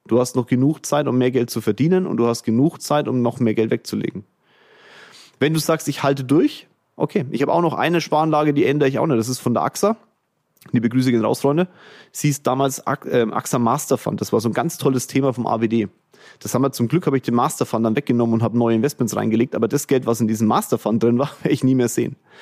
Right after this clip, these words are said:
Aber ich konnte bei dem Produkt einfach die, die Anlagestruktur ändern, habe ich dann gemacht und jetzt wird's irgendwann mal auch zu Geld kommen.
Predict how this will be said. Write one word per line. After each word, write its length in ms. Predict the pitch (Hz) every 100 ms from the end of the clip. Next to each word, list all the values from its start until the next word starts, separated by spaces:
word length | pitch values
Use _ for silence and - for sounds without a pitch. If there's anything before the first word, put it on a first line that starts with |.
| - -
Aber 140 | 131
ich 100 | 131
konnte 240 | - 160
bei 100 | 151
dem 140 | 135 123
Produkt 280 | 131 143 -
einfach 280 | 120 -
die, 260 | - 113 98
die 160 | - 98
Anlagestruktur 600 | 127 139 147 - - 147
ändern, 200 | 170 139
habe 120 | 120
ich 80 | 117
dann 120 | 113
gemacht 340 | 107 110 -
und 100 | 143
jetzt 200 | 135 -
wird's 340 | 135 135 - -
irgendwann 380 | 139 156 127 131
mal 120 | 127
auch 120 | 107
zu 160 | - 113
Geld 220 | 123 123
kommen. 260 | - 120